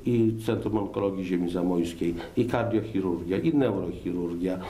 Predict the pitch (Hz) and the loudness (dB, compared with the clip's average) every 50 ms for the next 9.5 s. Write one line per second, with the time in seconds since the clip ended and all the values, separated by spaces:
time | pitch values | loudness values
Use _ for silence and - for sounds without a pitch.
0 | - - - - - 151 151 151 147 123 113 135 135 - - - - 131 120 110 | -10 -10 -10 -4 0 2 4 4 4 2 2 0 0 0 -2 -2 0 0 0 2
1 | 120 117 107 98 98 95 95 95 95 - - - - - - - 107 104 104 104 | 2 2 2 2 2 2 2 0 -2 -6 -10 -12 -12 -8 -2 2 2 4 4 2
2 | 101 - - - - - - - - - - - - - - - - - - - | 0 -2 -4 -8 -10 -12 -12 -16 -16 -16 -18 -16 -12 -10 -10 -10 -6 -2 0 2
3 | - 123 117 113 110 110 107 104 117 117 113 120 - - - 107 101 98 - - | 4 4 4 4 4 2 0 0 0 0 2 0 0 2 2 2 2 0 -2 -2
4 | - 113 107 98 95 - - 95 90 - - 95 92 - - - 104 - 107 113 | 0 0 0 0 -2 -4 -4 -6 -4 -2 -2 -2 -2 -2 -4 -4 -2 0 0 0
5 | 139 143 143 - - - - 110 110 110 110 - - - - 107 107 101 101 98 | 0 0 -2 -4 -6 -2 0 0 0 0 -2 -6 -8 -4 2 2 4 4 4 2
6 | 95 95 - - 98 95 92 - - 87 95 98 95 95 95 - - - 208 190 | 0 -2 -2 -2 -2 -2 -2 -6 -6 -4 -2 0 0 0 -2 -4 -4 0 0 2
7 | 170 165 165 165 156 135 139 135 131 127 120 110 117 147 160 147 143 139 127 - | 2 2 0 0 0 0 2 2 4 4 4 4 4 2 2 4 2 2 2 2
8 | - 127 117 113 110 113 110 117 117 117 120 113 117 110 104 104 98 107 107 98 | 2 2 4 4 2 2 2 2 2 2 2 2 2 2 2 0 0 0 0 2
9 | 104 101 95 - 107 98 98 98 98 98 | 2 2 2 2 0 0 2 2 2 0